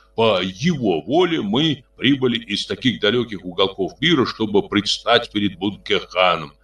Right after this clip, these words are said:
которого он наделил таким великим могуществом.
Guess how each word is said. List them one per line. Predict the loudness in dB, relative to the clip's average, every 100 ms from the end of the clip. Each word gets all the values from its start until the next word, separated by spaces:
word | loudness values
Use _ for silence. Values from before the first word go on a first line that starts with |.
| _ -10
которого | -4 0 2 2 0
он | 0 0 0
наделил | -2 0 2 2 -2
таким | -4 -2 0
великим | 0 0 2 0 0
могуществом. | 0 -2 -2 -4 -6 -14 -18